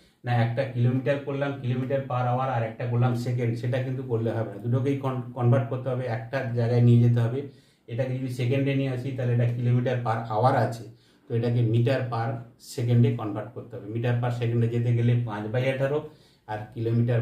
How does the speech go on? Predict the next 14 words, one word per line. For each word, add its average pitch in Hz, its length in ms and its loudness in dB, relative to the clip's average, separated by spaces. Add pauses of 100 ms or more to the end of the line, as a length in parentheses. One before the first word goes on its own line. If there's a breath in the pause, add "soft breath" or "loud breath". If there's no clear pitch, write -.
per 107 160 -4 (140)
hour-এ 104 360 -4
যেতে 110 200 -8
গেলে 110 140 -4 (220)
আঠারো 117 260 -6
by 117 180 2
পাঁচ 107 180 -6
দিয়ে 113 160 -4
গুণ 123 180 4
করতে 135 240 -2
হবে। 127 140 -2 (420 loud breath)
তো - 40 -12 (100)
সেদিক 143 300 0
থেকে 139 180 -2